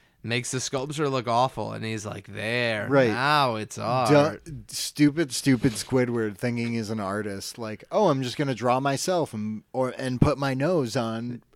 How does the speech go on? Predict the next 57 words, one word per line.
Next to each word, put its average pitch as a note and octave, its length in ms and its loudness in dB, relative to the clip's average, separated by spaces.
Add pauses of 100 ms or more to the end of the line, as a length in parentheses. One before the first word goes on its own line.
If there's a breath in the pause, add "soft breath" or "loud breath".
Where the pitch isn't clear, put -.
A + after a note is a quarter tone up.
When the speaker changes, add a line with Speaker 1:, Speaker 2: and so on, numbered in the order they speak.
Speaker 2:
anything. D#3 400 0
Speaker 1:
That C#3+ 160 2
is F#3 260 -2
all C3 260 2
that C3+ 140 -2
he B2 100 0
knows A2+ 420 -4
when G#2 120 -6
it G#2+ 60 -8
comes G#2+ 240 -6
to G2 80 -10
art. G2+ 320 -6
All A2 140 -4
he A2+ 80 0
does A2 280 -2
is G2+ 120 -8
Speaker 2:
He A2 80 -2 (160)
Speaker 1:
make A#2+ 60 0
art G#2+ 100 2
of C#3 180 6
Speaker 2:
does G#2 220 -2
just C3 300 2
Speaker 1:
himself. - 0 -
Speaker 2:
do C3 180 2
self-portraits. A2+ 1200 -4
He's A#2 220 -4
a A2+ 40 0
weirdo G2 600 -2
in E2 100 -12
that E2 180 -12
way. E2 180 -16 (160)
Like, A#2+ 320 -2
honestly, D3+ 480 0
I A2+ 40 0
mean, A2+ 240 -2
like, G#2+ 280 -4
let's B2+ 240 -2
be A#2 140 -2
honest. F#2 400 -8
If A2 120 -14
you B2+ 120 -4
met G#2+ 360 -6
someone B2+ 400 -6
and A#2+ 140 -6
they're A#2+ 80 -4
like, A#2 200 -6
"Yeah, C4+ 160 2
I'm E3+ 140 0
an E3+ 80 0
artist. D#3 420 -2 (120)
I B2 160 -4 (100)
only C3+ 360 0
do G#2 200 -8
self-portraits," F2 920 -10
you'd G2+ 140 -6
be G2 120 -4
like, F#2 180 -8